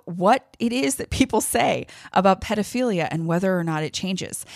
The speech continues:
But this man did not stop being attracted to thirteen and fourteen-year-old boys because he went to prison. He didn't stop, even if he's in therapy, even if he's taking medication. His attraction to children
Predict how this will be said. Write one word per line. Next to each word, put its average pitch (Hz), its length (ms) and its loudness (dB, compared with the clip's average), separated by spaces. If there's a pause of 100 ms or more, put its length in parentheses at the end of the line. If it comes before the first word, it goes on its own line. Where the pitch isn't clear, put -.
(200)
But 208 180 2
this 302 220 0
man 359 260 2
did 311 160 0
not 262 240 4
stop 196 440 2
being 226 280 0
attracted 170 800 -4
to 160 480 -2 (140)
thirteen - 640 -2
and 220 140 2
fourteen-year-old 165 840 -4
boys 151 460 -8 (480)
because 180 420 0
he 175 100 -2
went 156 200 -4
to - 80 -10
prison. - 400 -10 (480)
He 247 160 0
didn't 262 240 2
stop, - 420 -2 (220)
even 311 260 0
if 277 100 2
he's 196 200 -4
in 156 80 -6
therapy, 208 500 -4
even 311 240 2
if 285 80 0
he's 240 120 0
taking 165 280 -2
medication. 156 640 -2 (260)
His 277 400 4
attraction 240 580 2
to - 140 -2
children 156 500 0